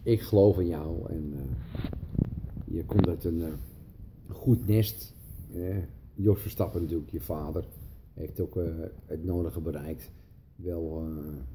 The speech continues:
misschien wat minder, maar Max, jij gaat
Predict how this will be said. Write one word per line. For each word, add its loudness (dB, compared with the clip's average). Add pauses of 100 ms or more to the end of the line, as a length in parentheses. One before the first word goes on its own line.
misschien -6
wat -8
minder, -2 (340)
maar -10 (600)
Max, -8 (480)
jij -10
gaat -10